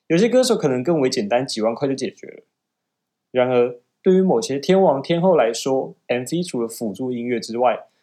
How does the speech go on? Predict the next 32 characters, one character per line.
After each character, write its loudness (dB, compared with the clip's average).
可 -2
能 4
直 -2
接 0
变 0
成 0
一 -6
部 -4
微 0
电 2
影， -6
来 0
将 0
自 -6
己 -2
的 -4
作 -2
品 -8
提 -12
升 -6
到 0
另 -2
一 -6
个 -6
层 -16
次。 -8
不 0
知 2
道 6
为 2
什 -4
么， -6